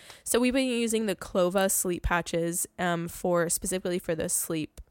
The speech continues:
one, uh, 'cause it really matched very closely to the supplementation that we were already using for them at the time.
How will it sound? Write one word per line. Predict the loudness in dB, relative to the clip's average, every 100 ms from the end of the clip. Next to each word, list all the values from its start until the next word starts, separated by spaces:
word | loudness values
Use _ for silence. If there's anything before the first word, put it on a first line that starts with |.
| -6
one, | -4 -2 -2 -6 -8 -20 -20 -20 -4 0
uh, | 2
'cause | 2
it | 2
really | 2 2 2
matched | 2 2 0 -6 -8 _ -2
very | 0 0
closely | 0 -2 0 -2
to | -2
the | -4
supplementation | -2 -2 -2 -4 -4 -6
that | -4 -2
we | -2
were | 0
already | -2 -2
using | -6 -6 -6 -6
for | -4
them | -2 -2
at | -4
the |
time. | -4 -2 -2 -6